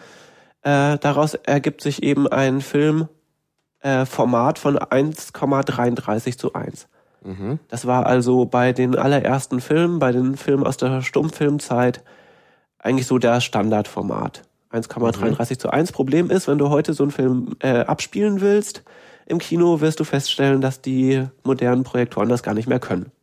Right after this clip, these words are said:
Speaker 1: Oder
Speaker 2: Mhm.
Speaker 1: dass die Leinwand das nicht kann. Also auf jeden Fall, wenn so ein Film aus der Ära sozusagen vor grob neunzehnhundertzweiunddreißig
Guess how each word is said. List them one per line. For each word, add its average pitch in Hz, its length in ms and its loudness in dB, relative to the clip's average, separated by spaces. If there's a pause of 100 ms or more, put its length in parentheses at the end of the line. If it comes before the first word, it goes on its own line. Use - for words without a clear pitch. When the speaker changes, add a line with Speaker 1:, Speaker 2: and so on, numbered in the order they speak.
(140)
Speaker 1:
Oder 117 280 2
Speaker 2:
Mhm. 131 200 -2 (220)
Speaker 1:
dass 123 140 -4
die 127 60 0
Leinwand 131 400 4
das 127 160 -4
nicht 131 160 -6
kann. 127 200 -2
Also 127 220 0
auf 127 120 -2
jeden 151 160 0
Fall, 143 220 0
wenn 147 160 2
so 143 100 2
ein 139 80 0
Film 151 400 2 (560)
aus 143 180 -4
der 143 240 2
Ära 139 560 0 (540)
sozusagen 135 500 0
vor 139 640 0 (280)
grob 139 320 -2
neunzehnhundertzweiunddreißig 131 1300 0